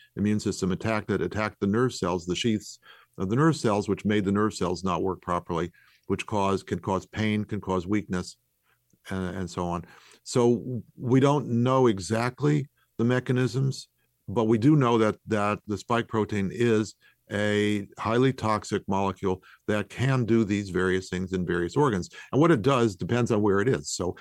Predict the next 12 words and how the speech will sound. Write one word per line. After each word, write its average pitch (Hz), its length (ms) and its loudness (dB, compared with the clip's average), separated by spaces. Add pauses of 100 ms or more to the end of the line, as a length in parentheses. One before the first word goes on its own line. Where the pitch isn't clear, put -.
(200)
if 104 100 0
it's 117 120 0
in 117 80 2
the 101 80 0
brain, 107 360 0
it - 120 -2
can 104 140 -2
cause 95 460 -2 (340)
neurological 107 680 0
things. 123 380 -2
If 95 140 -4
it's - 220 -4